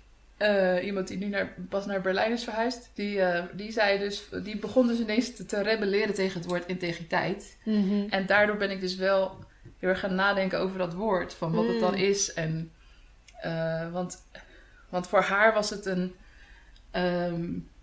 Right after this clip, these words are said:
Speaker 1: was het een beetje een dwingend woord, denk ik. En, eh,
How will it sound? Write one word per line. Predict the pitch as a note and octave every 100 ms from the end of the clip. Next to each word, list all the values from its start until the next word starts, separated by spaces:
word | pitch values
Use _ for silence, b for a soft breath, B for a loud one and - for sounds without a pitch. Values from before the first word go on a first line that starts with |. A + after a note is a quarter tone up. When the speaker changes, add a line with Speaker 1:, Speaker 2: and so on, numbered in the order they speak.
| - - - - -
Speaker 1:
was | E3+ F#3+ F3+
het | E3
een | F3+
beetje | F3+ F3+ F#3+
een | F3+
dwingend | F3+ G#3+ G#3+ G#3
woord, | F#3+ B3 D4 - -
denk | B3 B3 B3+
ik. | F#4+ - - - - - - - B B B B B - - - -
En, | F3+ F3+ F3
eh, | E3+ F3